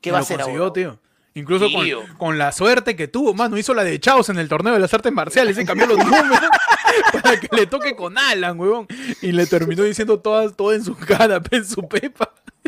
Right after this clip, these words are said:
Speaker 1: Tío,
Speaker 2: ¿Te acuerdas de Chaos cómo manipulaba la, el, el
Speaker 1: <laughs> Las probabilidades.
Speaker 2: Tío, termina haciendo esa y, y ahorita, ¿qué será, pues? ¿Con quién le tocará a Poppy? Ojalá vaya a debatir, huevón, y que le meta su roast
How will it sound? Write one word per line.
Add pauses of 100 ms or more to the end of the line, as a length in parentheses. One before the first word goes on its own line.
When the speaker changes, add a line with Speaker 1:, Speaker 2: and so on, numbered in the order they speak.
(220)
Speaker 1:
Tío,
Speaker 2:
¿Te
acuerdas
de
Chaos
cómo
manipulaba
la,
el,
el
Speaker 1:
<laughs> (1300)
Las
probabilidades. (1200)
Speaker 2:
Tío,
termina
haciendo
esa
y,
y
ahorita,
¿qué
será,
pues?
¿Con
quién
le
tocará
a
Poppy?
Ojalá
vaya
a
debatir,
huevón,
y
que
le
meta
su
roast